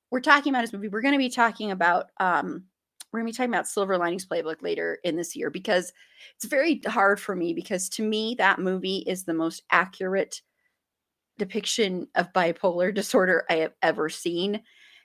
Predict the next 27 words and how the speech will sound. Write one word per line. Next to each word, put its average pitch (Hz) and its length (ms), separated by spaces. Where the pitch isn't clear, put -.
And 156 380
Bradley 165 420
Cooper 175 440
in 190 160
that 190 260
is 165 500
so 175 240
mind-blowingly 196 920
good 180 280
that 208 140
I 190 80
love 185 340
that 185 180
movie. 180 180
That 156 160
movie 180 220
means 175 200
a 160 60
lot 165 440
to - 100
me 180 100
personally. 208 760
So - 240
it's - 200
like, 151 300
"Ah, - 500
but 185 160